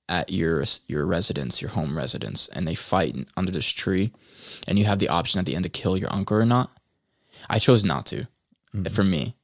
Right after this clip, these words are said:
Speaker 2: All
Speaker 1: And
Speaker 2: right.
Speaker 1: he was like, "I'm not a murderer. You know, like,
Speaker 2: Yeah.
Speaker 1: I'm not what you think I am. Uh, you know, I still have honor. I'm not gonna just kill you. Uh, you're my," uh, but that's the thing, though, is that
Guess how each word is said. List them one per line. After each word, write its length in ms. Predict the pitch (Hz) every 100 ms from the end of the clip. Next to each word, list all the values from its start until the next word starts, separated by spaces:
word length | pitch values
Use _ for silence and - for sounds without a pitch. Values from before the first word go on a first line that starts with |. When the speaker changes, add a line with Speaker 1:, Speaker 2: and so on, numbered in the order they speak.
| -
Speaker 2:
All 60 |
Speaker 1:
And 80 | 101
Speaker 2:
right. 60 | 110
Speaker 1:
he 100 | 117
was 140 | 113
like, 240 | 104 95 - - - - - - -
"I'm 140 | 127
not 140 | 160 185
a 20 |
murderer. 500 | 143 196 131 92 127 - _ -
You 120 | 139
know, 160 | 143 147
like, 140 | 135
Speaker 2:
Yeah. 100 | 123
Speaker 1:
I'm 100 | 135
not 200 | 151 139
what 100 | 143
you 100 | 135
think 300 | 127 135 139 -
I 100 | 113
am. 460 | - 107 90 95 - -
Uh, 120 | 110
you 100 | 110
know, 140 | 113 117
I 140 | 120
still 240 | 120 - 135
have 160 | 127 -
honor. 260 | 110 113 107
I'm 120 | 110
not 160 | 113 110
gonna 100 | 113
just 240 | 107 -
kill 280 | - 120 120
you. 200 | 107 92 -
Uh, 40 |
you're 160 | 101 113
my," 180 | 107 95 -
uh, 160 | 139 156
but 160 | 160 160
that's 160 | 180 180
the 60 |
thing, 200 | 175 170
though, 120 | 151 143
is 280 | 107 123 120
that 280 | 123 -